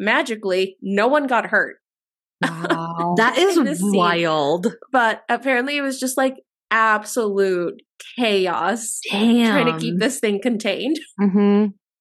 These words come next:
Speaker 3: That is
Speaker 2: Maybe,
Speaker 3: wild.
Speaker 2: like, I know they probably only had the one take with the fake blood, but couldn't they have tried it with just water?
Speaker 3: Right. <laughs> Like a trial
Speaker 1: Th-, they're
Speaker 3: run.
Speaker 1: like, "No, you know what, guys? One, let's just do it once.
Speaker 3: We got
Speaker 2: Let's,
Speaker 3: this.
Speaker 2: let's
Speaker 3: Let's
Speaker 2: just do
Speaker 3: go.
Speaker 2: it.
Speaker 3: Come on.
Speaker 1: Let's
Speaker 2: Yeah.
Speaker 1: just do it once."
Speaker 2: It's all or nothing.
Speaker 1: Um,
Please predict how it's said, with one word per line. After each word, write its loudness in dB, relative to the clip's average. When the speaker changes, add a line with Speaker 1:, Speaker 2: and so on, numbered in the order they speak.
Speaker 3:
That 0
is -2
Speaker 2:
Maybe, 0
Speaker 3:
wild. -2
Speaker 2:
like, 0
I 2
know 4
they 2
probably 2
only 2
had 0
the 0
one 0
take -2
with -4
the -6
fake -2
blood, 2
but -4
couldn't -2
they 4
have 2
tried 0
it -4
with 0
just -12
water? -2
Speaker 3:
Right. -2
<laughs> 2
Like 4
a 2
trial -2
Speaker 1:
Th-, -2
they're 4
Speaker 3:
run. 2
Speaker 1:
like, 0
"No, 0
you -6
know 0
what, -2
guys? -2
One, -2
let's -6
just -6
do 2
it -4
once. -8
Speaker 3:
We -2
got 0
Speaker 2:
Let's, 0
Speaker 3:
this. -6
Speaker 2:
let's 0
Speaker 3:
Let's 4
Speaker 2:
just -8
do 2
Speaker 3:
go. 2
Speaker 2:
it. 0
Speaker 3:
Come 0
on. 2
Speaker 1:
Let's 0
Speaker 2:
Yeah. 2
Speaker 1:
just -2
do -4
it -12
once." -8
Speaker 2:
It's -2
all 2
or 2
nothing. 2
Speaker 1:
Um, -12